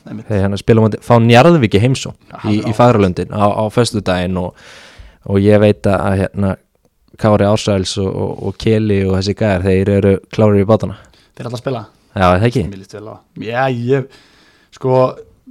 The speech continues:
Speaker 1: bara alltaf gaman þegar, þegar svona lið, þetta er nýtt lið í fjórhöllinni
Speaker 2: Mhm.
Speaker 1: og þetta eru Kópavós, þetta eru svona, hvað sem er, gömul, gamli le-, gamli legend í
Speaker 2: Nákvæmlega.
Speaker 1: Kópavóinu sem er að fara, fara að spila og bara,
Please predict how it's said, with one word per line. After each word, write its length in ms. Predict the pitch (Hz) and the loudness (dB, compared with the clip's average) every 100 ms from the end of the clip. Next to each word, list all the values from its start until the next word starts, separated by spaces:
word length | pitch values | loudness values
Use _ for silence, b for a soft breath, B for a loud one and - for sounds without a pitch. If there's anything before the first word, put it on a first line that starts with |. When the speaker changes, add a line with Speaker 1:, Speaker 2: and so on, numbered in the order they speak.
| 233 | -16
Speaker 1:
bara 140 | - 113 | -12 -12
alltaf 140 | - | -6
gaman 300 | - 139 151 | -2 0 0
þegar, 360 | 143 147 147 - | 2 2 2 -2
þegar 220 | 151 143 | -4 -2
svona 180 | 147 147 | -2 -2
lið, 140 | 156 131 | 0 -2
þetta 20 | 139 | -2
er 140 | 131 | -6
nýtt 160 | 151 139 | -6 -2
lið 80 | |
í 40 | 143 | -2
fjórhöllinni 360 | 160 160 156 131 _ 104 | -2 -4 -4 -6 _ -14
Speaker 2:
Mhm. 280 | 98 104 101 | -12 -12 -12
Speaker 1:
og 80 | 131 | -8
þetta 60 | 120 | -4
eru 100 | 127 | -2
Kópavós, 440 | 147 139 151 143 | 0 0 0 0
þetta 140 | 131 131 | -2 -6
eru 180 | 135 | -4
svona, 300 | 135 143 139 139 _ b b b b _ | -6 -4 -6 -8 _ b b b b _
hvað 100 | 113 | -12
sem 140 | 110 | -12
er, 60 | 101 | -10
gömul, 320 | 120 117 123 - | -10 -10 -12 -18
gamli 220 | - 127 123 | -12 -8 -8
le-, 100 | 135 | -8
gamli 200 | 139 135 | -6 -4
legend 260 | 135 139 127 | -2 -4 -8
í 440 | - - _ - - | -14 -20 _ -16 -6
Speaker 2:
Nákvæmlega. 240 | 95 95 | -4 -2
Speaker 1:
Kópavóinu 380 | 139 139 147 127 | -2 0 0 0
sem 100 | 135 | -2
er 60 | |
að 60 | 131 | -2
fara, 120 | 135 | -4
fara 400 | 135 - 143 139 | -8 -6 -2 -2
að 60 | 143 | -4
spila 400 | - 151 160 135 110 | -4 -2 0 -2 -4
og 80 | 98 | -10
bara, 300 | 104 101 | -10 -10